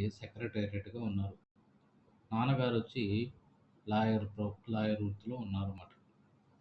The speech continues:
So ఇక్కడ మనం చూసుకుంటే తమిళనాడుకి ఈమె మూడు టర్మ్‌లు ముఖ్యమంత్రి అయ్యారు. So అమ్మ క్యాంటీన్ ప్రారంభించారు. తమిళనాడులో విద్యాలో,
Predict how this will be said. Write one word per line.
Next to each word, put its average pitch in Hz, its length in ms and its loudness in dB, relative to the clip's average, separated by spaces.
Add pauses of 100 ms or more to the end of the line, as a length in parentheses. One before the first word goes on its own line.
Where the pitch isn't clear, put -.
(240)
So 139 180 -2
ఇక్కడ 113 220 -4
మనం 110 280 2 (160)
చూసుకుంటే 104 520 -2 (1900)
తమిళనాడుకి 139 720 4 (420)
ఈమె 110 280 6 (320)
మూడు 117 240 2
టర్మ్‌లు 117 460 2 (640)
ముఖ్యమంత్రి 107 500 4
అయ్యారు. 95 320 -2 (1200)
So 113 140 0 (340)
అమ్మ 113 200 6
క్యాంటీన్ 104 520 2
ప్రారంభించారు. 98 720 0 (680)
తమిళనాడులో 117 720 4 (560)
విద్యాలో, 113 920 0